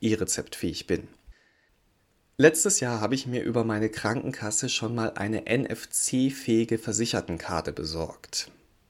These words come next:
Dann habe ich mir letzte Woche die Gematik-App heruntergeladen und dann wollte ich alles, dann wollte ich da schon mal reingucken und habe gesehen,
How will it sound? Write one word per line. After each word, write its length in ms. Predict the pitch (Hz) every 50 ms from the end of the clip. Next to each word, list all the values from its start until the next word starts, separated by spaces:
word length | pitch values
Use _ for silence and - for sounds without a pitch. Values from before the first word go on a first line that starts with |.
| _ -
Dann 160 | - 113 127
habe 80 | 131 135
ich 100 | 135 -
mir 80 | 127
letzte 360 | 113 117 117 - - - 110 113
Woche 160 | 113 - -
die 100 | 104 101
Gematik-App 640 | - 95 87 80 85 101 - 170 - - - -
heruntergeladen 760 | 170 147 151 156 165 165 160 165 170 175 190 196 202 233 277 294
und 160 | - 135 135
dann 180 | 143 135 131 127
wollte 180 | 120 120 117
ich 160 | 113 - -
alles, 340 | 90 87 87 87 - - - - - - - - -
dann 100 | 180 202
wollte 140 | 190 170 180
ich 80 | -
da 100 | - 147
schon 140 | 139 143 127
mal 100 | 117 101
reingucken 640 | 82 78 101 127 135 - - - - 170 214 262 - - - - - - - -
und 120 | - 131 139
habe 120 | 135 -
gesehen, 500 | - 135 131 117 117 131 165 220 262 269